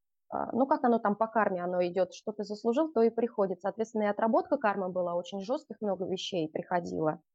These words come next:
в жизнь. И, а, очень хорошие вещи, о которых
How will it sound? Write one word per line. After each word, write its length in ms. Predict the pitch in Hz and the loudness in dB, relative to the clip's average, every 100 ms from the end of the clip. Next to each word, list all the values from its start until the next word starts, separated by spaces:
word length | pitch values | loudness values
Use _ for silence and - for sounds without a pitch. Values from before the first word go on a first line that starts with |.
| - | -10
в 40 | |
жизнь. 420 | 180 185 180 175 - | -4 -4 -2 -4 -4
И, 380 | 220 233 247 226 | -2 0 2 2
а, 520 | 214 - 202 202 - - - | 2 0 -2 -2 -4 -6 2
очень 320 | 233 - 214 | 2 2 -4
хорошие 840 | - 208 208 - - - 180 - - _ | -2 2 2 0 -4 -2 -2 -4 -10 _
вещи, 280 | 190 240 247 | -4 -2 -2
о 20 | |
которых 320 | 185 196 202 | -4 -2 -4